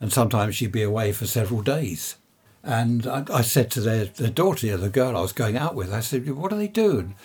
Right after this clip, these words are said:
she would change the subject. It was as if they'd all signed the Official Secrets Act. And one day I was walking to the village, 'cause it wasn't far from where I lived, it was a couple of miles, and I enjoyed walking in the summer. And this woman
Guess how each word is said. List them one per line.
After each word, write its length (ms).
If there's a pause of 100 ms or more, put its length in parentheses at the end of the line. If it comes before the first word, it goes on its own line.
(540)
she 220
would 160
change 300
the 80
subject. 640 (400)
It 100
was 160
as 160
if 160
they'd 200
all 320 (200)
signed 420
the 260
Official 520
Secrets 580
Act. 360 (280)
And 140
one 200
day 120
I 80
was 220
walking 460
to 120
the 100
village, 380
'cause 120
it 80
wasn't 320
far 300
from 160
where 160
I 140
lived, 260
it 60
was 100
a 40
couple 260
of 80
miles, 480 (600)
and 100
I 120
enjoyed 400
walking 400
in 140
the 100
summer. 380 (420)
And 280
this 280
woman 400